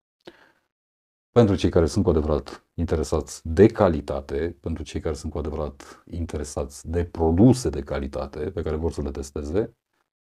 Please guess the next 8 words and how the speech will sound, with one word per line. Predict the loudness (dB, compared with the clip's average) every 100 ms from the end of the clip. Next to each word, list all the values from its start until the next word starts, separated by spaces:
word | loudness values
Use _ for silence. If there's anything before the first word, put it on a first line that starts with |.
| _ _ _ _ _ _ -8
aveți | -2 0
la | 0
dispoziție | 0 -4 -2 -2 0 0 0 -2
partea | -4 -4 -2 -4
de | -4
testare, | -8 -8 -6 -4 -4 -6
de | -6
decantare, | -6 -6 -6 -4 -2 0 0 -4